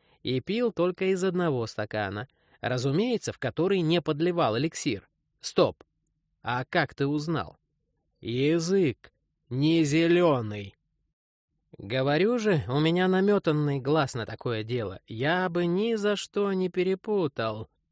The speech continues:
Он умолк на полусловие и посмотрел на стакан, который держал в руке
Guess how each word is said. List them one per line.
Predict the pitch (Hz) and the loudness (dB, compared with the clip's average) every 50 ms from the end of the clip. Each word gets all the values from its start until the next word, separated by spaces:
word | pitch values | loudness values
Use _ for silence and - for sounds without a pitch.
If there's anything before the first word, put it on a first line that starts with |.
| _ _ _ _ _ _ _ _ _ _ _ _ - | _ _ _ _ _ _ _ _ _ _ _ _ -2
Он | - 143 160 170 170 170 156 - _ - | 2 4 6 6 4 2 0 -2 _ 2
умолк | 175 170 180 180 180 180 180 170 147 135 131 - - | 2 2 4 2 2 2 4 4 4 2 2 -2 -2
на | 135 131 - | -4 -4 -2
полусловие | - 139 143 151 - - 208 208 190 139 95 73 65 - _ - - - - _ _ | -2 -2 0 0 -2 -2 -2 -2 -2 -2 -4 -6 -8 -12 _ -20 -20 -20 -20 _ _
и | - - 127 139 | -4 -2 -2 -2
посмотрел | - - 151 147 - - 160 160 165 - 196 202 196 190 175 | -2 -2 -2 0 0 0 0 -2 -2 0 0 0 0 0 0
на | 165 156 | -2 -2
стакан, | - - 139 - - 156 185 220 220 | -2 -4 -4 -2 -2 -2 -2 -2 -4
который | - 180 151 - 170 190 214 208 190 | -4 -4 -4 -2 -2 -2 -2 -2 -2
держал | 147 156 160 156 143 135 156 165 165 147 | 0 0 0 0 0 0 0 0 0 0
в | 123 117 | -2 -2
руке | 131 135 127 117 - - 120 120 127 160 | -2 -2 -2 -4 -4 -4 -2 -2 -2 -2